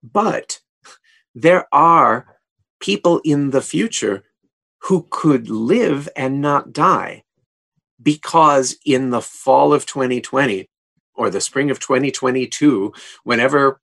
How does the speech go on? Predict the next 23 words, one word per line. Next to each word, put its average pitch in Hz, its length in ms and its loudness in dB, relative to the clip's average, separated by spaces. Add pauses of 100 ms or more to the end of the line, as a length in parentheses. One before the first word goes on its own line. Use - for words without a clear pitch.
the 123 140 -6
post-covid 123 800 0
era 120 380 0 (380)
dawns 107 880 -2
for - 260 0
us 107 240 0
fully, 147 440 -2 (440)
because 139 600 -2 (120)
people 160 480 -2 (280)
chose 135 800 -2 (1120)
a 131 60 0
more 131 200 0
sustainable 123 580 -4
path, - 500 -8 (480)
because 139 320 -4
people 165 540 -2 (560)
understood 160 920 0
that 131 400 -6
sacrifice 127 1080 -4
was 127 320 -6
actually 127 500 -4
about 110 420 -4
gaining 120 680 -4